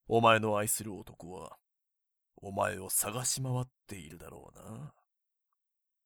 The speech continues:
どうして？理由は、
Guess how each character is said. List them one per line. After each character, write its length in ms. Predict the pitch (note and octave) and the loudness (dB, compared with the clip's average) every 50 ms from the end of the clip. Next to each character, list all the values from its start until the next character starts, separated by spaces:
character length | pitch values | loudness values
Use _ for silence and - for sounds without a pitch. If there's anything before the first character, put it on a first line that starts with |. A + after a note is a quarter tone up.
| _ _ _ _ _ _ _ _ _ _ _ _ _ _ _ _ _ _ _ _ _ _ _ _ _ _ _ _ _ _ _ _ _ _ _ _ _ _ _ _ _ _ _ _ _ _ _ _ _ _ _ _ _ _ _ - | _ _ _ _ _ _ _ _ _ _ _ _ _ _ _ _ _ _ _ _ _ _ _ _ _ _ _ _ _ _ _ _ _ _ _ _ _ _ _ _ _ _ _ _ _ _ _ _ _ _ _ _ _ _ _ -20
ど 420 | - F#2 F#2+ - - C#3 E3 G3+ G3+ | -16 -12 -6 0 2 2 2 2 0
う 60 | E3 | -2
し 280 | - - - - - - _ _ _ _ - | -4 -4 -4 -6 -8 -10 _ _ _ _ -18
て？ 380 | - - B1+ - - - - - - - _ _ _ _ _ _ _ _ _ _ _ _ _ _ _ _ _ _ | -16 -14 -14 -14 -16 -18 -20 -20 -20 -20 _ _ _ _ _ _ _ _ _ _ _ _ _ _ _ _ _ _
理 340 | - F2+ F2+ F#2 F#2 F#2+ G2 | -12 -10 -10 -10 -8 -8 -6
由 340 | A2+ - D3 E3 F3+ F#3 F3+ | -4 -2 -2 -2 -2 -2 -2
は、 340 | F3 F3 E3 D#3+ D#3 D#3 | -2 -2 -2 -2 -4 -6